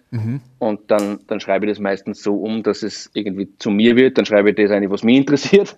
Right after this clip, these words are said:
Speaker 1: Mhm.
Speaker 2: und lösche das andere aus.
Speaker 1: <laughs>
Speaker 2: Ähm, genau.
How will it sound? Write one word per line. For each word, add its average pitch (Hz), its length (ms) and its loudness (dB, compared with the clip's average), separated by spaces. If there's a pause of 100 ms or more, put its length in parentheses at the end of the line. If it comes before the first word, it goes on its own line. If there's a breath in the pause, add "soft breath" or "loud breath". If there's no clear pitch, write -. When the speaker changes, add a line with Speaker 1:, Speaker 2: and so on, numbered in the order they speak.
Speaker 1:
Mhm. 120 140 -6
Speaker 2:
und 143 160 2
lösche 139 200 2
das 156 120 0
andere 120 340 2
aus. 160 220 2
Speaker 1:
<laughs> 170 100 2 (2000 loud breath)
Speaker 2:
Ähm, 107 720 -8 (380)
genau. 101 360 -2